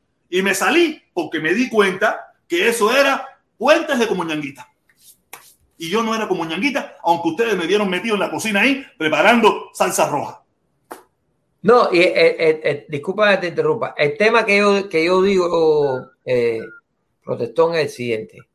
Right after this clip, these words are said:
Speaker 2: Yo no, yo no estoy condicionando a Carlos Lazo porque, porque el líder quería como que tergiversar o manipular eso. Yo no estoy,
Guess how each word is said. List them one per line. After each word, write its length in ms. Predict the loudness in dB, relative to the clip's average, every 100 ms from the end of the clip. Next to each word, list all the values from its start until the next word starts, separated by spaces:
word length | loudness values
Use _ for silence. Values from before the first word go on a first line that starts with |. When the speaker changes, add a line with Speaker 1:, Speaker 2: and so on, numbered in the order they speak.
| _ _ _ _ _ _ _
Speaker 2:
Yo 380 | -4 2 4 4
no, 340 | 4 2 0
yo 160 | -2 0
no 120 | 0
estoy 280 | 0 -4 -2
condicionando 1040 | -4 -4 -8 -8 -4 -2 -4 -2 -2 -2
a 100 | -2
Carlos 300 | -2 0 0
Lazo 320 | 0 0 -2
porque, 360 | -6 -4 -4 -4 -6
porque 260 | -10 -6
el 100 | -4
líder 260 | -2 -2 -2
quería 420 | -4 0 0 0
como 200 | -2 -8
que 360 | -4 -4 -4 -6
tergiversar 840 | -4 -4 -4 -10 -10 -10 -4 0 2
o 60 | 0
manipular 500 | -4 -8 -4 -4 -4
eso. 200 | -6 -6
Yo 140 | -2
no 80 | 0
estoy, 220 | 0 -2